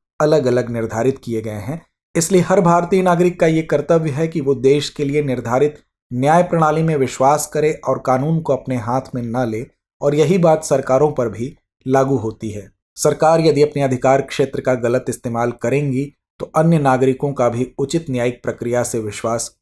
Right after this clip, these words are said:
उठेगा। इसके अलावा न्याय प्रणाली को भी और सशक्त बनाने का प्रयास किया जाना चाहिए। अक्सर न्यायालयों में न्यायाधीशों की कमी बनी रहती है, जिसकी वजह से न्यायाधीशों पर अत्यधिक दबाव होता है।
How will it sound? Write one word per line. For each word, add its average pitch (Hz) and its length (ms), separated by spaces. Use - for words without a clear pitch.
उठेगा। 107 540
इसके 175 220
अलावा 170 260
न्याय 165 240
प्रणाली 160 380
को 175 180
भी 180 260
और 160 200
सशक्त 160 480
बनाने 139 360
का 143 120
प्रयास 131 540
किया 127 200
जाना 120 240
चाहिए। 120 480
अक्सर 165 360
न्यायालयों 143 640
में 156 160
न्यायाधीशों 135 680
की 143 120
कमी 143 380
बनी 123 220
रहती 110 320
है, 117 140
जिसकी 120 340
वजह 120 280
से 147 340
न्यायाधीशों 156 580
पर 160 400
अत्यधिक 131 480
दबाव 113 300
होता 107 320
है। 98 160